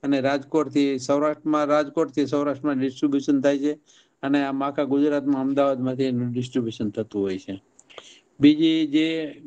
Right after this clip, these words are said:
તમને ખાસ બાબત એ કહેવાની છે કે ભાજીમાં તમે ખાસ, એક ખાસ નોંધજો, અગાઉની જે સાહેબની ટોક હતી, જે જંગલી પાનવાળી ભાજીની જે કરીને કીધી હતી એને,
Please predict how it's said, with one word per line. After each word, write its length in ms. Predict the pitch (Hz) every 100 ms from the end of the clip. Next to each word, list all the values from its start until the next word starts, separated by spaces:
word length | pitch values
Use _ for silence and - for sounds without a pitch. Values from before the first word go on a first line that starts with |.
| 131 131 _ -
તમને 320 | - 135 151
ખાસ 320 | 147 - 151 147
બાબત 300 | 147 147 151
એ 100 | 151
કહેવાની 460 | 147 160 156 151 131
છે 160 | 131 160 _ _ _ - _ _
કે 120 | - 147
ભાજીમાં 580 | 139 131 143 160 160 151
તમે 200 | 160 147
ખાસ, 300 | - 151 160 - _
એક 200 | 185 165 -
ખાસ 280 | 160 165 -
નોંધજો, 420 | 147 151 139 113 104 _ _ _ _ 139
અગાઉની 520 | 131 156 160 160 151
જે 100 | 160
સાહેબની 440 | 131 151 147 160 156
ટોક 300 | 156 151 170
હતી, 300 | 170 143 127 127 _ _ _ -
જે 100 | 143
જંગલી 500 | 127 131 147 151 156
પાનવાળી 580 | 131 143 143 143 143 135
ભાજીની 520 | 131 127 139 139 139
જે 140 | 127 135
કરીને 340 | 139 143 135
કીધી 300 | 127 160 160
હતી 120 | 143
એને, 240 | 127 117